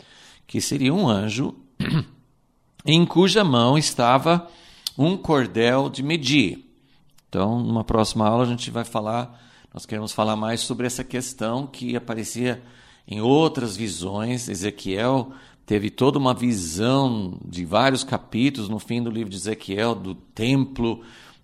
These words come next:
<clears throat> da cidade, e tinha um homem lá que media tudo. É, tem medidas no livro de Apocalipse. Então ele vê aqui um homem em cuja mão estava um cordel de medir.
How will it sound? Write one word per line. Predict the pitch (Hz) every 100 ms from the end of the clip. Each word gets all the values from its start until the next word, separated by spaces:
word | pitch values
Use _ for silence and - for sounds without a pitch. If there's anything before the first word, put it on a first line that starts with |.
| _ _
<clears throat> | - 147 120
da | 101 104
cidade, | - 90 95 127 139 123 101
e | 110 107
tinha | - 123 139 123
um | 113
homem | 107 127 139 110
lá | 107 123
que | - 160
media | 135 139 98 120 196
tudo. | - 143 160 110 92 - - _ _ _ _ _ _ _ _ -
É, | 107 104
tem | - 110 123
medidas | 120 120 107 87 123 139 127
no | 113
livro | 117 127
de | 120
Apocalipse. | 120 127 123 104 113 135 135 - 90 - - - - - -
Então | 101 113 131 147
ele | 143 165
vê | 107 143 143
aqui | 135 127 139 156
um | 156
homem | 143 139 156 160
em |
cuja | - 151 139 123
mão | 131 143
estava | - 131 143
um | 160
cordel | 147 - 170 160 101 120 135 147
de | 135
medir. | 156 180 185 110 127 104 69